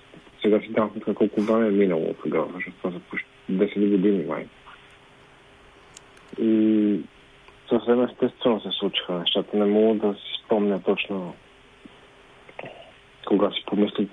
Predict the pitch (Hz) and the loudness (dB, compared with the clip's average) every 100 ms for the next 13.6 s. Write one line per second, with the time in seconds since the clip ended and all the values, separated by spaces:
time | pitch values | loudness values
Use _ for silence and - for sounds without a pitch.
0 | - 101 - 107 101 - 90 - - - | -4 -4 -2 -4 -2 -4 -6 -8 -20 -6
1 | - 95 - - - - - - 175 165 | 0 0 0 -4 -4 -4 -6 -6 -6 -8
2 | - - - - - - - - - - | -16 -20 -20 -20 -20 -20 -20 -20 -20 -20
3 | - - 120 - 240 127 117 123 110 104 | -18 -2 0 2 2 2 2 2 0 0
4 | - - - - - - - - - 110 | 0 -2 -6 -20 -20 -20 -20 -14 0 2
5 | 110 - 110 104 92 - 107 98 98 107 | 2 4 2 2 -2 -2 0 0 0 2
6 | 107 101 98 90 - - - - - - | 0 -2 -2 -2 -4 -12 -20 -20 -20 -20
7 | - - - - - 101 - - - 101 | -20 -20 -20 -6 0 0 -2 -6 -2 0
8 | 98 - - 101 107 95 - - - - | -2 -8 -2 2 4 2 -4 -14 -14 -20
9 | - - - - - - - - - - | -20 -20 -20 -20 -20 -20 -20 -20 -20 -10
10 | - 196 220 214 208 208 196 202 - - | -8 -2 2 2 0 -2 0 -2 -4 -12
11 | - - - - - - - - 113 107 | -20 -20 -20 -20 -20 -20 -20 -6 0 0
12 | 113 - 117 120 135 160 - 127 - 135 | 2 2 4 4 2 0 -4 -4 -2 -2
13 | 135 139 135 139 143 147 | 0 4 4 4 4 0